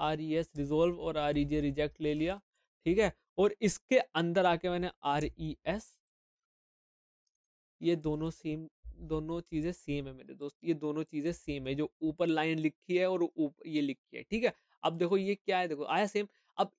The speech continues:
इसमें और उसमें क्या फर्क है? देखो इसमें ये है कि भाई साहब तुम्हें पता है तुम्हें रिजॉल्व ही रि-, अ, रिटर्न कराना है, तो डायरेक्ट प्रॉमिस लो, ठीक है, प्रॉमिस को पकड़ो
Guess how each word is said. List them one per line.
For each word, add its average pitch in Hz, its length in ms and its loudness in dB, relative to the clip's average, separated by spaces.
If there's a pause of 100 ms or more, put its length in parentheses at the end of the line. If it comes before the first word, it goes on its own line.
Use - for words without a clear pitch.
(100)
इसमें 226 440 0
और 214 160 2
उसमें 208 220 -4
क्या 208 120 2
फर्क 202 200 0
है? 254 60 6
देखो 302 160 2
इसमें 285 240 0
ये 214 200 4
है 220 120 2
कि - 160 -12
भाई 202 180 0
साहब 254 140 0
तुम्हें 254 240 -8
पता 196 220 -4
है 185 80 0
तुम्हें 226 220 0
रिजॉल्व 170 440 6
ही 185 240 8
रि-, 208 180 2
अ, 151 380 -2 (120)
रिटर्न 156 320 -2
कराना 143 320 2
है, 233 80 -2 (220)
तो 220 80 2
डायरेक्ट 175 360 4
प्रॉमिस 196 340 4
लो, 247 120 0 (600)
ठीक 226 100 6
है, 226 80 4
प्रॉमिस 196 280 4
को 233 100 6
पकड़ो 226 260 4